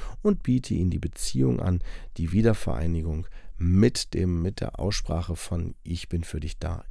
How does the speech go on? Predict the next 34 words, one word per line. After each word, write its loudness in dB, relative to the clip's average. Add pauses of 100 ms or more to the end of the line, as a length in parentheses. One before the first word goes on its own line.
ich -4
versorge -6
dich. -14 (560)
Und -4
du 4
hast 0
deinen -2
Platz -6
an -6
meiner -4
Seite -6
verdient. -4 (380)
Und 2
du 2
gehörst 4
hier -4
auch -6
hin. -6
Und -4
ich -6
brauche 2
dich -2 (300)
und, 2
äh, -2
würde 2
mich -2
freuen, 0
wenn 2
du 0
mit -4
mir -2
durchs -6
Leben -8
gehst. -12